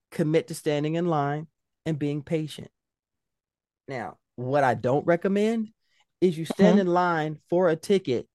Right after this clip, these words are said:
Speaker 1: for a chance to get something.
Speaker 2: Oh,
Speaker 1: They've been,
Speaker 2: yeah.
Speaker 1: they've been doing that bullshit a lot lately.
Speaker 2: <laughs>
Speaker 1: That's some bullshit. I'm not gonna waste two hours just to get a ticket that gives me a possibility.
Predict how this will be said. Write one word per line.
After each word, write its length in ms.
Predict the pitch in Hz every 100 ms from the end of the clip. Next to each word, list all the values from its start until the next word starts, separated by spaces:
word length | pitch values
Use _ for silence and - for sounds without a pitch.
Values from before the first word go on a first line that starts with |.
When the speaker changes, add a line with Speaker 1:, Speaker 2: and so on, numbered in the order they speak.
| _ _
Speaker 1:
for 320 | - 180 175
a 120 | 143
chance 840 | 139 - - 180 165 127 - - - _ -
to 80 | 143
get 260 | 147 127
something. 560 | - 131 107 - 65 - _ _ _ _ _ _ _ 123
Speaker 2:
Oh, 180 | 170 156
Speaker 1:
They've 100 | 147
been, 200 | 139 131
Speaker 2:
yeah. 140 | 135 127
Speaker 1:
they've 160 | 202 220
been 100 | 165
doing 180 | 156
that 200 | 165 180
bullshit 460 | 135 156 135 - 131
a 100 | 120
lot 440 | 117 127 127 123 -
lately. 380 | 113 104 - 65 - 208 - -
Speaker 2:
<laughs> 360 | 269 214 -
Speaker 1:
That's 340 | 202 233 339 226
some 180 | 151 131
bullshit. 500 | 147 214 202 175 143
I'm 140 | 170 349
not 160 | 403
gonna 180 | 311 202
waste 400 | 143 180 196 -
two 180 | 208 170
hours 380 | 156 175 151 135
just 200 | 160 -
to 60 |
get 200 | 143 156
a 80 | 127
ticket 440 | 120 185 170 131 - _ _ -
that 140 | 160
gives 200 | 147 165
me 100 | 165
a 160 | 135 139
possibility. 1120 | 131 147 143 - 127 120 156 143 104 85 71